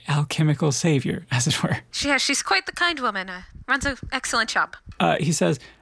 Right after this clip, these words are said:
Speaker 1: "I couldn't agree more fervently. I haven't had many dealings with her myself, but we became acquainted shortly after you left for Holyhead when she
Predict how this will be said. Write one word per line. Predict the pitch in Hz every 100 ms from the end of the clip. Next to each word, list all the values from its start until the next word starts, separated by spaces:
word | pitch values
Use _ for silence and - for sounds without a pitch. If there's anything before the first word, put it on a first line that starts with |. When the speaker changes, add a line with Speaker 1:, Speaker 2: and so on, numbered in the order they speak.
| -
Speaker 1:
"I | 165 180 -
couldn't | - 185 165
agree | 147 147 143
more | 131 131
fervently. | - 143 131 135 147
I | 160
haven't | 170 190 170
had | 127 170 147
many | 147 143
dealings | 131 165 180 160 127
with | - 120
her | - 139
myself, | - 147 - 170 160 -
but | - -
we | 190
became | 208 196 208
acquainted | 175 - 190 160 170
shortly | - 156 151 156
after | 156 -
you | 170 170
left | 156
for | - 160
Holyhead | 160 135 127 135 139
when | 156 131
she | - 135